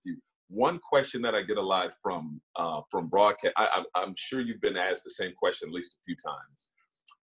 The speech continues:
not just about how you got to where you are, but knowing that you're in a relationship, knowing that you're in a happy relationship,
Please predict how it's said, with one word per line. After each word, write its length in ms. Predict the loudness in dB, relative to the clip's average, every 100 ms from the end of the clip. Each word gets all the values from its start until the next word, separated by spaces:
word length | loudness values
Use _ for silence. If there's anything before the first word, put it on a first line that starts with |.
| -6
not 320 | 2 2 4
just 220 | 0 0
about 360 | 2 4 6 4
how 220 | 0 0
you 120 | 0 -4
got 200 | -4 -4
to 100 | -6
where 180 | -4 -4
you 260 | -4 -4
are, 460 | -2 -2 -4 -12 -14 _ _ _ -2
but 280 | 2 2 2
knowing 440 | 2 4 4 2
that 240 | 0 -2 -2
you're 120 | -4
in 60 |
a 60 | -2
relationship, 640 | -4 -4 -6 -10 -8 -6
knowing 240 | 0 2 2
that 160 | 0
you're 80 | -2
in 40 | -2
a 60 |
happy 320 | 2 0 0 -4
relationship, 760 | -4 -4 -6 -10 -12 -6 -6